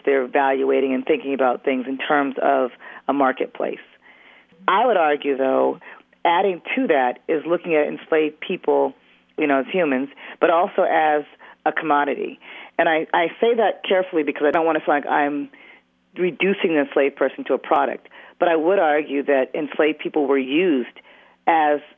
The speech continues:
a product, and they were a very unique product in this marketplace. Um, they were unique in that they had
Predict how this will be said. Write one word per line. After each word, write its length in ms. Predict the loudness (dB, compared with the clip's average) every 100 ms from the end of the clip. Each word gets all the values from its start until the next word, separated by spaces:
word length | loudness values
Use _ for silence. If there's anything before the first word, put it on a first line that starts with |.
| -6
a 80 | -4
product, 520 | 0 0 0 -2 -8 -16 _
and 140 | -2 0
they 80 | 2
were 220 | 4 2
a 60 |
very 300 | 2 2 2 0
unique 320 | -2 -2 -2
product 440 | 0 0 0 -4
in 140 | -4 -2
this 100 | -2
marketplace. 580 | 0 0 -2 -2 -2 -2 -8 -20 -20 -20 -20 _ 0
Um, 320 | 2 2 2
they 100 | 2
were 120 | 2
unique 460 | 0 0 0 2 0
in 140 | 0
that 420 | 0 0 -6 -2
they 180 | 0 2
had 200 | 2 -2